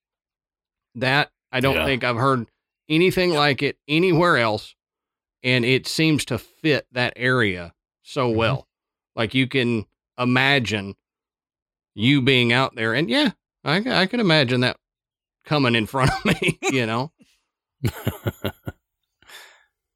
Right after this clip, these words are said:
Speaker 2: We did a premiere for the film back in August, uh, up in Idlewild, which is essentially the northern point of the triangle. And we actually had an eight-foot skeleton with a lantern in his chest
Speaker 1: Oh,
Speaker 2: standing there that
Speaker 1: nice.
Speaker 2: everybody could take their picture with.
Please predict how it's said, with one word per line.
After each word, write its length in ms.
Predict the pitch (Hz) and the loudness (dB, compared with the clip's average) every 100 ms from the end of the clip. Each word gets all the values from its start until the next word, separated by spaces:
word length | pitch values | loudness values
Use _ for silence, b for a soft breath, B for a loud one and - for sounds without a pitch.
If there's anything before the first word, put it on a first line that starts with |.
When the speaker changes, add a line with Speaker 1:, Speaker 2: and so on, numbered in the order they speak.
| - | -2
Speaker 2:
We 100 | 123 | 0
did 160 | 160 | 2
a 80 | 127 | 0
premiere 400 | - 120 117 131 | -2 0 2 2
for 120 | - | 0
the 100 | 101 | -2
film 400 | 92 - 113 104 | 0 0 0 0
back 240 | 92 92 - | 0 -2 -2
in 120 | 87 | -4
August, 640 | 82 101 87 80 - - - | -2 -2 -2 -4 -6 -8 -8
uh, 480 | 92 85 80 71 - _ - - | -4 -4 -4 -6 -10 _ -20 -10
up 200 | - 104 | -6 -4
in 180 | 104 95 | -4 -2
Idlewild, 640 | 90 92 95 87 85 82 78 | -2 -2 -2 -2 -2 -4 -4
which 180 | 87 | -6
is 200 | 90 85 B B B B - | -6 -6 B B B B -8
essentially 520 | - 123 160 139 131 | -4 0 0 0 0
the 140 | 104 104 | 0 0
northern 400 | 101 110 101 92 | 2 2 0 -2
point 220 | - 104 | -2 -2
of 60 | 85 | -2
the 60 | |
triangle. 560 | 82 95 87 90 80 - B B B B - | -4 -4 -2 -2 -4 -8 B B B B -6
And 360 | 98 95 92 90 | -2 0 -2 -2
we 180 | 101 | 0
actually 260 | 104 - 101 | 0 0 -2
had 260 | 95 92 90 | 0 -2 -2
an 120 | 90 | -4
eight-foot 480 | 98 95 - 104 - | -4 -6 -4 -4 -4
skeleton 540 | - 98 92 92 95 | -2 -2 -2 -2 -2
with 120 | 92 | -2
a 60 | 98 | -2
lantern 420 | 90 87 87 87 | -2 -2 -2 -6
in 60 | 82 | -6
his 160 | 85 - | -6 -4
chest 480 | - 90 82 - - | -2 -2 -4 -8 -12
Speaker 1:
Oh, 40 | - | -6
Speaker 2:
standing 320 | 104 107 98 | -2 -2 0
there 80 | 104 | -2
that 60 | |
Speaker 1:
nice. 100 | 101 | -2
Speaker 2:
everybody 300 | 95 82 82 | -4 -6 -8
could 120 | 82 - | -8 -6
take 160 | 87 | -4
their 120 | 87 | -4
picture 360 | 82 90 - 80 | -6 -6 -4 -4
with. 320 | 71 73 - | -2 -4 -6